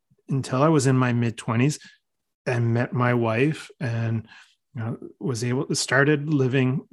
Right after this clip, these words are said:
faithfully again. And there wasn't at that time places like Smart Catholics to go to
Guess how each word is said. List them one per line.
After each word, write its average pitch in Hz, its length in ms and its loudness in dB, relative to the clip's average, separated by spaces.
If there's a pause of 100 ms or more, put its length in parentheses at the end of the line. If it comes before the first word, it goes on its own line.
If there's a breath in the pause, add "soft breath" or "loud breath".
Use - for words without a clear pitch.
(100)
faithfully 147 600 0
again. 113 360 -4 (1200 loud breath)
And 139 180 2
there 160 100 4
wasn't 170 340 2
at 143 140 0
that 135 200 0
time 143 240 0
places 127 480 -2
like 131 140 0
Smart 131 320 -2
Catholics 151 500 -2
to 135 100 0
go 123 260 2
to 120 380 -2